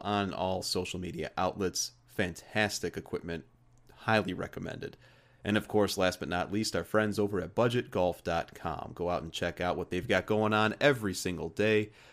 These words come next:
Tons of sales. They actually just had a hat liquidation sale. You can go and get all the best twenty nineteen equipment. They've got it all, folks. So be sure to check out budget golf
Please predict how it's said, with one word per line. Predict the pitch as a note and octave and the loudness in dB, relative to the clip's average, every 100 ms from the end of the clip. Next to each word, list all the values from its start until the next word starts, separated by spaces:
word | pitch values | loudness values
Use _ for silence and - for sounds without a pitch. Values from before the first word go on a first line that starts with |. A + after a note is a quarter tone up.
| - | -16
Tons | - C3+ D3+ A2 | 0 4 4 4
of | F#2 | 2
sales. | - E2+ E2+ E2+ - - - _ - | 0 -2 -4 -4 -6 -10 -20 _ -4
They | E2+ | -2
actually | F2 - F2+ | -2 -4 -4
just | F#2 E2+ | -4 -4
had | F2 F2 | -2 -2
a | D#2 | -4
hat | - A2+ A2+ | -2 2 4
liquidation | A#2+ A2+ G#2 A2 A2+ F#2+ F2 | 2 0 4 6 4 0 -4
sale. | - E2+ - | -4 -4 -4
You | F2 | -6
can | F#2+ | -4
go | F#2 G2+ | 0 0
and | F#2+ | 0
get | F#2+ - | -2 2
all | G#2+ | 2
the | G#2 | 2
best | F#2 F#2+ - | 0 0 -2
twenty | - F#2+ | -2 -2
nineteen | F#2 F2 D2+ F#2+ F2 | -2 -4 -4 -6 -6
equipment. | - A2 G2+ G#2+ | -4 -2 -2 0
They've | G2+ A#2+ | 2 4
got | B2 A2 | 4 4
it | G2 | 2
all, | F2+ | -2
folks. | - B1+ A1 - - - - - - | -2 -6 -6 -10 -14 -18 -20 -20 -8
So | - | -6
be | E2 | -4
sure | D#2+ F2 | -2 -2
to | E2 | -2
check | - E2 F2 | -2 -2 -2
out | D#2+ D#2 - - | -4 -4 -6 -4
budget | F2 F2+ - | -2 -2 -4
golf | - D2+ - | -4 -2 -4